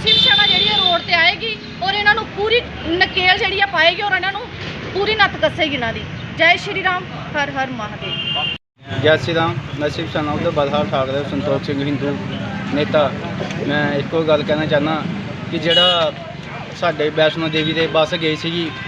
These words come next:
Speaker 2: ਔਰ ਜਿਹੜਾ ਉੱਥੇ ਹਮਲਾ ਹੋਇਆ, ਅੰਕਤਵਾਦ ਨੇ ਕੀਤਾ। ਅਸੀਂ ਇਹੋ ਕਹਿਣਾ, ਗੱਲ ਕਹਿਣਾ ਚਾਹੁੰਦੇ ਹਾਂ ਪਾਕਿਸਤਾਨ ਨੂੰ ਕਿ ਜਿਹੜੇ ਤੁਸੀਂ ਬਾਰ-ਬਾਰ ਜਿਹੜੇ ਤੁਸੀਂ ਇਹ ਬੰਦੇ ਭੇਜ ਕੇ ਅੰਕਤਵਾਦ ਫੈਲਾ ਕੇ ਸਾਡੇ ਹਿੰਦੂ ਬੰਦਿਆਂ ਦੀ ਹੱਤਿਆ ਕਰਵਾਏ ਕਰਦੇ ਹੋ,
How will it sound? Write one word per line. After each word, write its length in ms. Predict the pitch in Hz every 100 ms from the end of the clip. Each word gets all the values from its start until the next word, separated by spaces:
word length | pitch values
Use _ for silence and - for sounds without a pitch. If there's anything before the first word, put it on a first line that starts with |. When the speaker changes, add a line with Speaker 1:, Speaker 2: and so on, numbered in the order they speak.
| 139
Speaker 2:
ਔਰ 60 | 156
ਜਿਹੜਾ 260 | 151 165 180
ਉੱਥੇ 320 | 165 262 254 - - -
ਹਮਲਾ 300 | 190 175 165 180
ਹੋਇਆ, 340 | 175 170 156 - - - 180
ਅੰਕਤਵਾਦ 520 | 202 214 220 202 196
ਨੇ 100 | 202
ਕੀਤਾ। 420 | 190 170 202 185 147 156
ਅਸੀਂ 180 | 165 214
ਇਹੋ 200 | 196 214
ਕਹਿਣਾ, 320 | 196 190 196 190 185
ਗੱਲ 200 | 185 185
ਕਹਿਣਾ 220 | 185 202
ਚਾਹੁੰਦੇ 240 | 180 180
ਹਾਂ 80 | 196
ਪਾਕਿਸਤਾਨ 520 | 185 170 190 202 190
ਨੂੰ 100 | 196 180 185 185 - -
ਕਿ 60 | 196
ਜਿਹੜੇ 280 | 202 214
ਤੁਸੀਂ 300 | 233 226 220 220 - - - - 170
ਬਾਰ-ਬਾਰ 500 | 190 208 208 214 202
ਜਿਹੜੇ 300 | 185 214 226
ਤੁਸੀਂ 220 | 214 208
ਇਹ 160 | 208 208
ਬੰਦੇ 320 | 190 196 202
ਭੇਜ 300 | 214 214 185
ਕੇ 220 | 208 185 165
ਅੰਕਤਵਾਦ 560 | 175 214 208 202 196 196
ਫੈਲਾ 320 | 190 185 185
ਕੇ 260 | 185 196 156 - - - -
ਸਾਡੇ 300 | 214 196 214
ਹਿੰਦੂ 400 | 226 190 220 190 - - - - - 190
ਬੰਦਿਆਂ 320 | 196 208 214
ਦੀ 220 | 220 208 175
ਹੱਤਿਆ 260 | 220 208 214
ਕਰਵਾਏ 360 | 214 202 196
ਕਰਦੇ 240 | 202 208 226
ਹੋ, 160 | 226